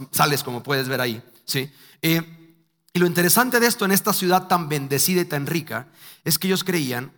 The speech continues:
que al ser caseta natural, porque toda la gente que comerciaba entre Colosas,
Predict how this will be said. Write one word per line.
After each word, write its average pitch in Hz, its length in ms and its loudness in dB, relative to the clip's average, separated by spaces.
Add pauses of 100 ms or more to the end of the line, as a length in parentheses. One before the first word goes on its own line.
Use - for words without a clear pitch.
(480)
que 147 120 0
al 139 80 2
ser 185 220 2
caseta 185 420 2
natural, 151 360 0
porque 143 200 -8
toda 165 180 0
la 160 80 4
gente 160 260 -4
que - 100 -6
comerciaba 139 760 -2
entre 120 260 -10
Colosas, 147 680 -4